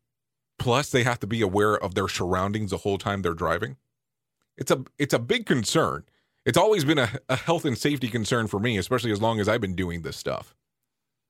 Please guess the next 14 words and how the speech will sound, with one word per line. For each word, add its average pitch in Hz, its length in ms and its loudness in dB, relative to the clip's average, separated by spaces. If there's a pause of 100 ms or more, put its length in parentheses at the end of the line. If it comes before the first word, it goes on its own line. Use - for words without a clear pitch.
(840)
I 143 100 2
love 151 580 2 (1300)
the 110 60 2
world 101 300 2
of 87 80 -6
logistics. 92 580 -4
I 123 140 2
love 120 380 2
the 104 60 0
drivers 92 520 0
that 90 100 -2
are 87 100 2
out 85 200 -2
there. 85 300 -2